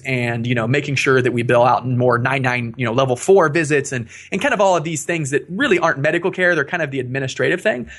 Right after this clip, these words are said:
Like, we never, uh, or at least from my experience when I was sitting around a practice management meetings, very rarely was the discussion about how do we serve our patients better? How do we make, uh, our care better? How do we, uh, um, you know, uh, uh,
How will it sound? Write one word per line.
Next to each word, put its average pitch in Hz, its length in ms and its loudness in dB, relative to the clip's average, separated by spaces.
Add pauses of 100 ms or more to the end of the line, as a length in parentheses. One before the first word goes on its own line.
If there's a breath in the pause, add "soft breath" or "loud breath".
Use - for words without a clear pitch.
(160 loud breath)
Like, 151 240 -2
we 185 140 2
never, 170 680 2 (220)
uh, 135 400 2
or 139 100 4
at 151 60 2
least 165 160 2
from 143 100 0
my 156 120 2
experience 135 420 -2
when 139 80 -2
I 131 40 2
was 127 100 -2
sitting 135 160 -4
around 127 100 -2
a 123 40 -6
practice 135 340 -4
management 131 320 -4
meetings, 117 280 -2 (200)
very 156 600 2 (180)
rarely 147 560 4
was 127 220 2
the 135 80 0
discussion 131 440 0
about 123 220 0 (180 loud breath)
how 160 160 2
do 165 80 2
we 156 100 4
serve 139 260 0
our 127 100 2
patients - 360 -4
better? 127 300 -2
How - 120 -2
do 175 100 0
we 156 60 -2
make, 139 320 -6 (320 soft breath)
uh, 117 200 0
our 127 120 2
care 131 300 0
better? 147 460 0
How 147 160 0
do 143 100 0
we, 123 280 -4
uh, 120 380 -2
um, 117 120 -10 (300 soft breath)
you 127 120 0
know, 117 160 2
uh, 117 500 0
uh, - 80 -12